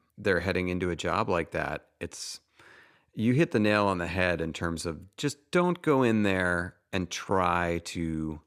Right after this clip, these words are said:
instantly be the funniest, loudest, most pitching person in the room. Like you said, look around, take the temperature of the room,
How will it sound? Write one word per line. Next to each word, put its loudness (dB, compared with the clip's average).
instantly 0
be -2
the -4
funniest, -2
loudest, -2
most -2
pitching -4
person -2
in -2
the -2
room. -4
Like -2
you -2
said, 0
look 0
around, 4
take 2
the 2
temperature 2
of 0
the 2
room, 0